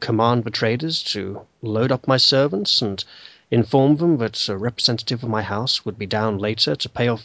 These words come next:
the, the bill. And of course, more often than not, my father was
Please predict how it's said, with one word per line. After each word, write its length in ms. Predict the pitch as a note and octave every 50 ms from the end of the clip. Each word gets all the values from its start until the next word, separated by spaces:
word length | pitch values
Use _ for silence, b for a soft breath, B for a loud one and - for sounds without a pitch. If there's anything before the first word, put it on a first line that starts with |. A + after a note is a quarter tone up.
| - _
the, 80 | - G2+ F#2+ - - - _ _ - _ _ _ _ -
the 60 | A2+
bill. 400 | F#2 G#2 G2+ A2 C3 D3 C#3+ - B B B B B B B B B B B B B B _ _ _ _ -
And 160 | B2+ A2+ G#2+
of 100 | G#2+ -
course, 400 | - - B2+ A2+ G#2 - - -
more 160 | A#2+ G#2+ G#2
often 280 | G#2 G2+ - - G#2+ F#2+
than 160 | F#2+ G2 G2+
not, 280 | G#2 G2+ G2+ - - -
my 160 | G2+ F#2+ F#2+
father 380 | - - - G2+ F#2 F#2 G2 F#2+
was 420 | F2+ F#2 F#2 F2+ - - -